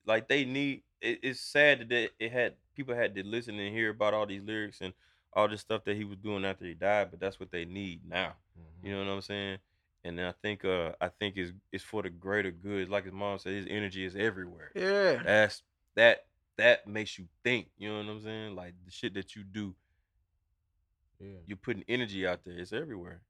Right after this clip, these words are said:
Speaker 1: Even after he died, that, look at the im-, the impact it's making.
Speaker 2: Yeah.
Speaker 3: For a guy who never sold,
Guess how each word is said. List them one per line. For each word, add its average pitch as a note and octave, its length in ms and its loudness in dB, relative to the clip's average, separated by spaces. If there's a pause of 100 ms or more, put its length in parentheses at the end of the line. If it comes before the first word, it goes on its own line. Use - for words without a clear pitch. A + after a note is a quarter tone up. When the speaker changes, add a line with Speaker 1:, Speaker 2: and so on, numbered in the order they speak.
(140)
Speaker 1:
Even A#2+ 220 -6
after B2 200 -2
he A#2+ 60 -8
died, A2+ 340 0
that, E2 100 -10 (140)
look A#2 120 -12
at - 100 -10 (120)
the E2+ 160 -12
im-, G#2+ 200 -8 (140)
the - 160 -18
impact G#2+ 440 -6
it's F2 100 -12
making. E2 320 -12 (340)
Speaker 2:
Yeah. G2+ 120 -16 (300)
Speaker 3:
For C#3 180 -2
a B2+ 40 0
guy C#3 260 4
who C#3 160 -4
never B2+ 320 -2
sold, B2 560 -4